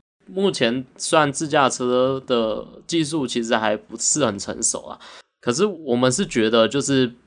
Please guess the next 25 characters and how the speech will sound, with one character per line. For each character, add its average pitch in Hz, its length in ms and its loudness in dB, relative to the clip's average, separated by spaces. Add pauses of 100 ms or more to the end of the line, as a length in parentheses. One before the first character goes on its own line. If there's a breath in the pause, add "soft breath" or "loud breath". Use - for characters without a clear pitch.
(220)
自 165 160 -4
驾 143 180 4
车 127 260 2
后 135 140 4
来 104 140 4
还 107 120 2
是 120 320 -2 (380)
如 147 140 -2
果 156 120 4
发 139 220 4
展 117 140 0
成 104 180 -4
熟 107 140 0
的 107 80 -2
话， 120 160 2
对 127 160 -2
我 101 100 0
们 98 140 -8
人 101 120 -6
类 117 140 -2
社 120 160 -4
会 120 100 0
其 117 160 -8
实 107 140 -6
是 110 400 -6